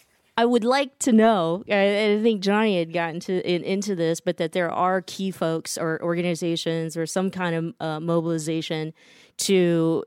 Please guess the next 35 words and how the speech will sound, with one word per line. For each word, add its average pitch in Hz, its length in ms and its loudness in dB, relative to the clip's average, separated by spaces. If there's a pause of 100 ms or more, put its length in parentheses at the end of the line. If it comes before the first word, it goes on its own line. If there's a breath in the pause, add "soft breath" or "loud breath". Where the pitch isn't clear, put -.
(120)
to, 185 320 2
to, 208 260 -2
to 226 160 -2
confront. 247 380 -2
And 175 160 -2
I 220 200 2
think 254 200 -2
that 220 160 -2
there 208 140 2
are 226 180 2
certain 170 320 -4
things 165 420 -4
that 160 240 -2
Mark 170 220 -4
Zuckerberg 208 440 -2
cares 160 300 -4
about 156 420 -4
that 156 300 -6
could 160 220 -4
be 170 160 -4
his 190 240 -2
weakness 233 540 -2 (260 soft breath)
if 202 160 2
we 226 120 2
start 190 320 -2
taking 180 340 -2
some 170 220 -4
of 170 260 -4 (300 soft breath)
that 156 200 -2
power 160 340 -4
away. 196 420 0 (1400 soft breath)
I'm 240 160 2
just 196 180 -8
throwing 226 240 0
an 180 60 -2